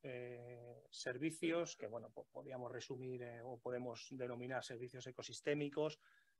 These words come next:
lo que hablamos, agua, C O dos, eh, han, han salido hoy aquí, em, recreativo, es una de las, de las demandas más, más grandes que tenemos. Entonces, bueno, pues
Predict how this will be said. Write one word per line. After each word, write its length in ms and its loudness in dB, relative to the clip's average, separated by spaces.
lo 160 -10
que 80 -8
hablamos, 500 -4
agua, 520 10
C 160 2
O 40 6
dos, 460 2
eh, 640 -6
han, 220 -2
han 140 -2
salido 360 4
hoy 120 6
aquí, 340 2
em, 800 -6
recreativo, 920 4
es 100 -8
una 320 -2
de 140 -8
las, 360 -6
de 120 -6
las 420 -4
demandas 600 6
más, 320 -2
más 340 -6
grandes 380 -2
que 80 -2
tenemos. 420 2
Entonces, 200 12
bueno, 220 10
pues 280 0